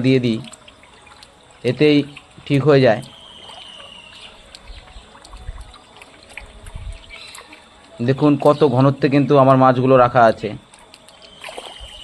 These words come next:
আপনারাও চাইলে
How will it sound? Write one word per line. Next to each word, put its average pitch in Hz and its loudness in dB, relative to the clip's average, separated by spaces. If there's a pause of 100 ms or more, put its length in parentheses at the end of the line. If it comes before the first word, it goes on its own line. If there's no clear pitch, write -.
(2750)
আপনারাও 143 4
চাইলে 151 4